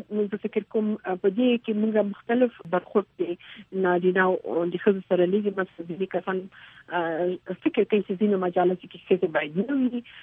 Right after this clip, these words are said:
یا مثلاً ځینې داسې کسان هم دي چې د ښځو په ونډه باندې، ا، متقید دي. یعنې موږ، ا، هماغه یو عکس د، ا، افغاني ټولنې په شورا کې لیدل کېږي. اما د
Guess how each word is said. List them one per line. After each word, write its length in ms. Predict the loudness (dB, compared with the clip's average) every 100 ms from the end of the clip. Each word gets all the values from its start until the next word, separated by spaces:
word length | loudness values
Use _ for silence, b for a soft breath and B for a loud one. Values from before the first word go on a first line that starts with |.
| -10 -2
یا 300 | 0 0 -2
مثلاً 420 | -6 -6 -8 -8 -4
ځینې 180 | -2 -2
داسې 160 | -2 -4
کسان 300 | -4 0 0
هم 100 | 0
دي 140 | -4 -8
چې 80 | -4
د 60 | -4
ښځو 220 | -2 0 0
په 180 | 0 0 -2 B B
ونډه 260 | 0 0 0 -4
باندې، 280 | -4 -2 0 0 0 -2 -4 -6
ا، 500 | -8 -6 -6 -6 -6
متقید 520 | -8 -4 -2 0 0 0
دي. 180 | 0 0 -2 B B B
یعنې 200 | 0 2 0 2
موږ، 200 | 2 4
ا، 520 | 4 2 -2 -4 0 0 0 -2 -2 -4 -10 -6 -2
هماغه 320 | -2 -2 -2 0
یو 180 | 2 0 -2
عکس 260 | -8 -8 _ 0
د، 40 |
ا، 640 | 2 2 -2 -4 -4 0 -2
افغاني 320 | 0 0 2 2
ټولنې 280 | 2 0 -2
په 60 | -4 0
شورا 200 | 0 0 -2
کې 120 | -4 -4 -6
لیدل 360 | -8 0 0 2
کېږي. 300 | 0 2 2 0 B B B B
اما 300 | 4 6 6
د 160 | 4